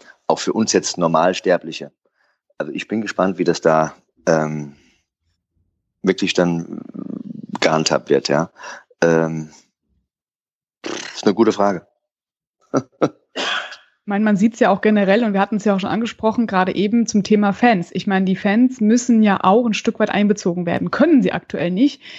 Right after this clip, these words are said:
Speaker 2: Man schaut sich ja schon viel im Fernsehen an oder per Livestream, aber dieses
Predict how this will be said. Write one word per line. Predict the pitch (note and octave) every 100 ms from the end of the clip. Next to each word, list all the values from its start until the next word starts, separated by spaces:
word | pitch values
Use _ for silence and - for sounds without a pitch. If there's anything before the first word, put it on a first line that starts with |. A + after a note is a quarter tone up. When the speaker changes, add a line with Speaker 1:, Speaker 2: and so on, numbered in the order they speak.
| -
Speaker 2:
Man | F#3+
schaut | G3 G3+ C#4
sich | C#4
ja | A3+
schon | G#3+ G#3
viel | F#3 C#4
im | C4+ G3+
Fernsehen | A#3 C4+ C4+ B3+
an | A#3+
oder | A#3+ G#3 G3
per | G3 F#3+
Livestream, | F3+ B3 C4 - C#4 C4
aber | G3+
dieses | G3+ A3 F#3 F#3+